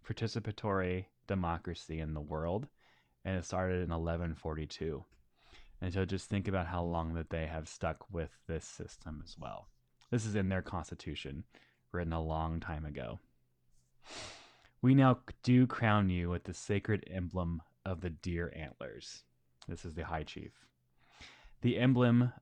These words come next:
of your lordship. You shall now become a mentor of the people of the Five Nations. The thickness of your skin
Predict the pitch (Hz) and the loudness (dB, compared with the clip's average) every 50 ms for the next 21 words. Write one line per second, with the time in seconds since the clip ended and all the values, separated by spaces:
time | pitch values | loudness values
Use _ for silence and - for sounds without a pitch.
0 | _ _ - 110 107 98 101 101 95 90 87 87 90 87 - - - 65 - - | _ _ 0 0 2 2 2 2 2 2 2 2 0 0 -4 -6 -6 -8 -8 -10
1 | - - - _ _ _ _ _ _ _ _ _ _ _ _ _ - 117 123 117 | -14 -18 -20 _ _ _ _ _ _ _ _ _ _ _ _ _ 4 6 6 6
2 | - - 117 110 110 107 107 110 113 110 117 104 - 107 98 92 90 90 90 95 | 6 4 4 6 6 6 6 6 4 4 2 0 0 0 0 2 2 2 2 4
3 | 98 104 104 - - 104 95 98 95 90 85 82 80 - - - 101 95 - - | 4 4 2 2 0 0 0 0 0 0 0 -2 -4 -6 -4 -2 -2 -2 0 0
4 | 95 87 85 82 80 - 82 80 78 76 80 85 87 87 - - 98 92 92 92 | -2 -2 -2 -4 -4 -2 -2 -2 -2 -2 -2 -2 -2 -2 -4 -6 -6 -6 -6 -6
5 | 92 - - - _ _ _ _ _ _ - 110 107 - - 135 127 - - 143 | -8 -12 -16 -20 _ _ _ _ _ _ -2 -2 0 2 4 2 4 4 4 2
6 | 131 - - 107 98 92 90 87 87 82 - - - 90 87 87 85 85 82 | 2 2 2 0 2 2 2 0 -2 -2 -4 -6 -2 0 0 2 2 0 0